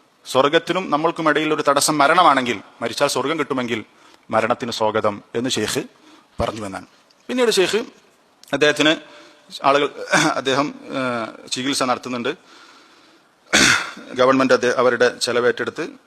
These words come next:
അമേരിക്കയിൽ ചി-, ചികിത്സക്ക് കൊണ്ടുപോകുന്നു. ഷെയ്ഖിന്റെ താല്പര്യത്തിലല്ല, പ്രത്യേകിച്ചും ഉലാത്തുൽ അമറുകളുടെ താല്പര്യത്തിന് കൊണ്ടുപോയി ചികിത്സിക്കുന്നുണ്ട്. അവിടെയും ആ ചികിത്സന്റെ സമയത്തും അമേരിക്കയിലെ പല മസ്ജിദുകളിലും സ്ഥാപ-, സെന്ററുകളിലൊക്കെ അദ്ദേഹം ദർശെടുത്തിട്ടുണ്ട്. തിരിച്ചു വന്നു. രോഗം,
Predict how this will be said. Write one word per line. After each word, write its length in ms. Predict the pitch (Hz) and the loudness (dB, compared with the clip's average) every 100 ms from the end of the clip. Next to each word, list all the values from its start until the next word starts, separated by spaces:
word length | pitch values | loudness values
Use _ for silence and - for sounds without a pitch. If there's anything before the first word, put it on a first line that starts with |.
| - - | -18 -8
അമേരിക്കയിൽ 480 | 120 117 - 123 | -6 -6 -4 -4
ചി-, 220 | 120 127 - | -4 -8 -10
ചികിത്സക്ക് 400 | 117 117 123 123 | -10 -8 -8 -10
കൊണ്ടുപോകുന്നു. 360 | 117 117 135 | -8 -8 -8
ഷെയ്ഖിന്റെ 360 | 135 135 147 160 | -6 -6 -2 2
താല്പര്യത്തിലല്ല, 500 | 147 147 143 143 117 | 2 2 -2 -2 -2
പ്രത്യേകിച്ചും 420 | 113 127 120 175 - - - - 214 - 156 | 0 -2 -2 -6 -12 -20 -4 2 4 4 -2
ഉലാത്തുൽ 480 | 123 139 151 151 147 | 2 4 4 2 2
അമറുകളുടെ 520 | 131 123 127 123 139 - - - - - - _ - - | 2 2 0 2 0 -2 -12 -20 -20 -20 -20 _ -8 2
താല്പര്യത്തിന് 480 | 131 123 139 135 139 | 2 2 -2 0 0
കൊണ്ടുപോയി 360 | 131 135 135 | 2 2 0
ചികിത്സിക്കുന്നുണ്ട്. 640 | 143 131 131 127 139 135 123 | 0 -2 -2 -2 -2 2 2
അവിടെയും 420 | 131 156 190 143 | 4 4 4 2
ആ 40 | |
ചികിത്സന്റെ 440 | 143 139 139 143 135 | -2 -2 -4 -4 -4
സമയത്തും 520 | 131 123 120 135 - _ - 120 | -4 -6 -6 -12 -14 _ -12 -6
അമേരിക്കയിലെ 400 | 123 120 123 123 | -4 0 2 4
പല 160 | 117 | 4
മസ്ജിദുകളിലും 680 | 120 - 120 120 120 135 - - | 2 -2 -4 -2 -2 -4 -10 -8
സ്ഥാപ-, 420 | 113 113 - - | -2 -2 -2 -12
സെന്ററുകളിലൊക്കെ 560 | - 117 117 120 117 113 | -10 -6 -4 -4 -4 -6
അദ്ദേഹം 220 | 110 113 | -6 -6
ദർശെടുത്തിട്ടുണ്ട്. 640 | 110 - 117 120 120 120 160 - - _ _ 143 | -6 -6 -6 -8 -10 -10 -12 -16 -20 _ _ -4
തിരിച്ചു 220 | 135 165 | 2 4
വന്നു. 320 | 151 151 233 - - - _ _ _ - | 4 2 -6 -16 -20 -20 _ _ _ 2
രോഗം, 380 | 135 135 151 | 4 4 2